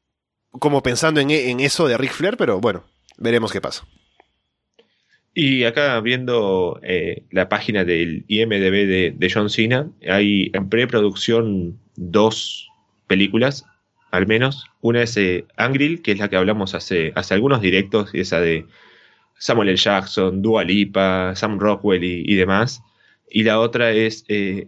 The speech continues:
Speaker 2: Snafu, que <laughs> está Jackie Chan.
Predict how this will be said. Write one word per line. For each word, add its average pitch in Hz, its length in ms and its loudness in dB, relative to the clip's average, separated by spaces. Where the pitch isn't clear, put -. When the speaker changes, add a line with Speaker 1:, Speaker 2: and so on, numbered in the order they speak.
Speaker 2:
Snafu, 135 580 -4
que 143 440 2
<laughs> - 720 -8
está 127 220 -2
Jackie 147 260 -2
Chan. 120 300 -4